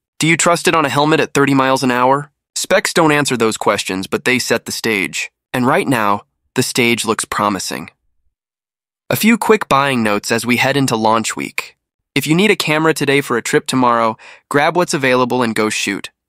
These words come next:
No camera makes memories for you. But if you can wait until November thirteenth, do it. Watch for official confirmation of sensor size, aperture range, exact dynamic range, stabilization performance, and heat limits at eight K and ProRes.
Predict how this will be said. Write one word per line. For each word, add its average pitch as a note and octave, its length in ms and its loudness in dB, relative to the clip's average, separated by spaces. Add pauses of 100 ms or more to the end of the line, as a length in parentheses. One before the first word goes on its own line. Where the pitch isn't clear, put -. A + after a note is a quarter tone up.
No - 160 0
camera C#3 400 0
makes A#2 240 -2
memories G#2+ 400 -2
for A#1 220 -8
you. G1+ 200 -10 (1000)
But B2+ 100 0
if C3+ 100 -2
you G#3+ 100 0
can A#3 160 0
wait F#3 160 4
until D3+ 240 2
November C3+ 340 2
thirteenth, A#2+ 580 -2 (160)
do A#2 180 -2
it. - 160 -8 (320)
Watch D3 260 2
for F#3 140 2
official D3 320 0
confirmation A#2+ 580 -2
of G#2+ 80 -6
sensor A#2+ 340 -4
size, G#2+ 420 -4 (320)
aperture C#3+ 400 0
range, C3 460 0
exact B2+ 460 -2
dynamic A2+ 440 -2
range, A2 380 -4 (240)
stabilization C3+ 720 0
performance, B2+ 580 -4 (320)
and A#2 100 -4
heat G3 200 -4
limits B2+ 400 0
at A2 160 -6
eight C#3 220 0
K B2+ 280 0
and A2+ 160 -4
ProRes. G#2+ 680 -2